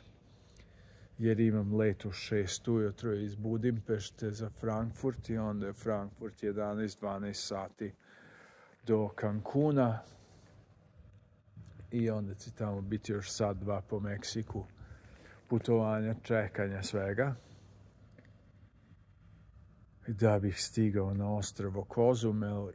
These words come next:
i na njemu prezimio. Osim ako jako, jako, jako, jako me uhvati neka tuga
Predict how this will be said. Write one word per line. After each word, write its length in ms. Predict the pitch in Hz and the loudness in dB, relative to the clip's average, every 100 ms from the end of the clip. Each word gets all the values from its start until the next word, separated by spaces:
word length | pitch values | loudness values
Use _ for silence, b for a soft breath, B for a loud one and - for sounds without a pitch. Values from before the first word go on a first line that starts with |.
| - | -10
i 520 | 107 101 101 101 101 95 B B B B - - - - - B B B B B | -8 -6 -6 -6 -8 -10 B B B B -20 -20 -20 -20 -20 B B B B B
na 160 | 110 107 | 0 2
njemu 360 | 107 107 104 95 - | 4 4 2 -2 0
prezimio. 720 | 107 92 101 98 98 98 92 95 B B B B - - - - B B B B - | 0 2 0 0 0 -2 -4 -8 B B B B -20 -20 -20 -20 B B B B -8
Osim 360 | 110 98 110 101 | -4 0 0 0
ako 200 | 95 107 | 0 2
jako, 400 | 107 104 92 107 | 4 2 0 0
jako, 340 | 104 98 107 | 0 -2 -2
jako, 360 | 107 101 92 101 | -2 -2 -4 -4
jako 340 | 98 95 - | -4 -6 -6
me 120 | 98 | -6
uhvati 440 | 98 92 107 98 101 | -6 -6 -6 -4 -4
neka 340 | 107 98 107 | -2 -4 -6
tuga 560 | - 110 98 95 107 | -4 -4 -2 -2 -4